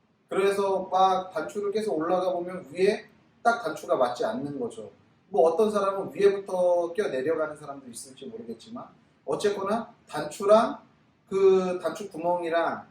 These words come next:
이게 맞지가 않아가지고 옷이 삐뚤음하게,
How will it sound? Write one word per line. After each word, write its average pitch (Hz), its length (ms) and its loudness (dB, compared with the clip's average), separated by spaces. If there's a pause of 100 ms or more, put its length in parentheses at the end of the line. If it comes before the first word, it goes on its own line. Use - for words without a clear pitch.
이게 220 180 2
맞지가 202 640 0
않아가지고 135 600 -6 (220)
옷이 160 580 -2 (140)
삐뚤음하게, 220 1000 -2